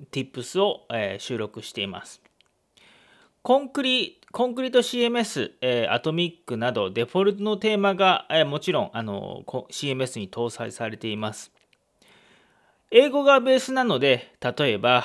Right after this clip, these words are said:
えー、フォントを日本語に対応したフォントに変えてみたいであったりとか、まあ、細かいカスタマイズをしたいという要望があると思います。ただ、コアの中、コアファイルと呼ばれるコンクリートフォルダーの中に入っている状態だと、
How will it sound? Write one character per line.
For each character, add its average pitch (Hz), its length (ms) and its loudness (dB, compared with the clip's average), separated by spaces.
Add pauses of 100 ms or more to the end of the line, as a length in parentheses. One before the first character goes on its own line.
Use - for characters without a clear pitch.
(140)
え 110 200 -6
ー、 - 60 -20
フ 131 80 -6
ォ 135 160 -2
ン 139 120 -10
ト 139 180 -2 (100)
を - 220 0 (100)
日 123 120 -4
本 185 200 0
語 214 100 0
に 214 140 -2
対 202 200 2
応 202 100 2
し 196 40 -10
た 196 140 0
フ 202 100 -4
ォ 196 60 2
ン 190 80 -6
ト 196 80 -2
に 190 160 -2
変 196 140 2
え 190 60 0
て 190 120 0
み 185 160 0
た 180 160 4
い - 200 -2
で 117 120 2
あ 117 40 2
っ 113 100 -6
た 107 100 -4
り 101 120 -4
と 104 120 -10
か、 127 300 0 (400)
ま 214 140 2
あ、 - 40 0
細 233 300 2
か 294 140 4
い 196 80 2
カ 175 140 -2
ス - 120 -10
タ 208 100 2
マ 208 160 6
イ 208 60 4
ズ 202 80 2
を 202 80 4
し - 100 -10
た 247 140 4
い 202 100 0
と 143 100 2
い 104 180 0
う - 20 -4
要 127 240 4
望 127 160 2
が 120 260 2
あ 151 60 6
る 127 100 2
と 104 120 -4
思 107 220 -4
い 101 60 -4
ま 98 200 -6
す。 - 180 -20 (480)
た 277 100 2
だ、 247 320 6 (720)
コ 247 320 8
ア 311 120 6
の 302 120 2
中、 285 360 0
コ - 260 4
ア 294 80 6
フ 311 100 -2
ァ 285 120 6
イ - 20 4
ル 139 120 2
と - 300 -6
呼 123 120 2
ば 123 120 4
れ 123 80 2
る 117 140 -4
コ 254 240 -2
ン 269 80 -8
ク 277 120 -4
リ 269 100 -2
ー - 20 -16
ト 269 100 4
フ 294 200 0
ォ - 20 4
ル 302 140 -2
ダ 269 140 4
ー - 20 4
の 240 120 -2
中 311 420 2
に 214 120 4
入 180 220 2
っ 170 80 -2
て 160 200 0
い 135 40 4
る 123 120 0
状 139 280 0
態 135 240 2
だ 135 160 2
と、 110 420 -4